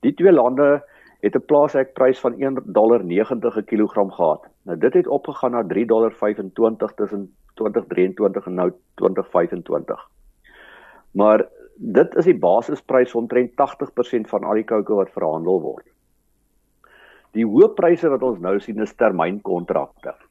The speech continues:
En dis 'n baie klein persentasie van die koke wat teen daai persen-, daai termynkontrakte verhandel word. En die termynkontrakte word in veelvoude van tien ton bone gedoen.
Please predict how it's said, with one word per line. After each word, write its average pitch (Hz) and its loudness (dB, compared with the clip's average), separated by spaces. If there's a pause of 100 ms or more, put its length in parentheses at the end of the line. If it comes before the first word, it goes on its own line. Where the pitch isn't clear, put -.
(300)
En 98 -8
dis 107 2
'n 120 -4
baie 110 2
klein 143 -2
persentasie 110 -2
van 101 -12
die 98 -6
koke 107 0
wat 104 0
teen 107 -4
daai 87 0
persen-, 107 -4 (640)
daai 101 0
termynkontrakte 95 -2
verhandel 80 -2
word. 65 -12 (600)
En 104 -6
die 101 -2
termynkontrakte 135 0
word 113 0
in 120 -6
veelvoude 131 0
van 107 -6
tien 135 -2
ton 120 2
bone 90 2
gedoen. 120 0